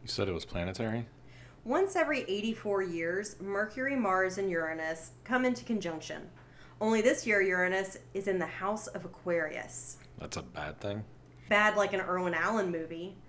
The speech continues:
Speaker 2: I mean, things are gonna fall out of the sky. Disaster lies await, especially around here.
Speaker 1: Why here?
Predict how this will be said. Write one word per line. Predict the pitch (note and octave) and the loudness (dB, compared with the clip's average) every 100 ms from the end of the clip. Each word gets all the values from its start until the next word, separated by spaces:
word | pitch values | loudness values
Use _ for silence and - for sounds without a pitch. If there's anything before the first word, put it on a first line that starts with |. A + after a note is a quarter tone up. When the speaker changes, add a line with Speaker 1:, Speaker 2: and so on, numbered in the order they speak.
| - - - | -20 -10 0
Speaker 2:
I | A3 | 2
mean, | A3 G#3+ - | 4 0 2
things | B3+ C#4+ | 4 4
are | F4 | 4
gonna | D#4 - | 0 2
fall | G3 F#3+ | 6 8
out | F#3 | 8
of | F3 | 6
the | - | -2
sky. | - - F3 D#3+ D3+ - - E3+ | -2 4 4 4 -2 -8 -14 -6
Disaster | G#3 G3 F#3+ A3+ C4+ B3+ | 0 4 4 2 0 0
lies | G3+ G3 G3 - | 2 2 0 -2
await, | F3 E3+ D#3 D#3+ - - - - - | -6 -6 -8 -8 -14 -20 -20 -20 -6
especially | - - - A3 - D#3 C3 - - - - - | -2 -2 2 2 2 -4 -6 -10 -16 -20 -20 -8
around | F3 E3 C3+ C3 | -4 -4 -4 -6
here. | - E3+ - - - - | -6 -6 -4 -8 -10 -6
Speaker 1:
Why | E2+ E2+ | -2 -2
here? | E2 C#2 | -2 -6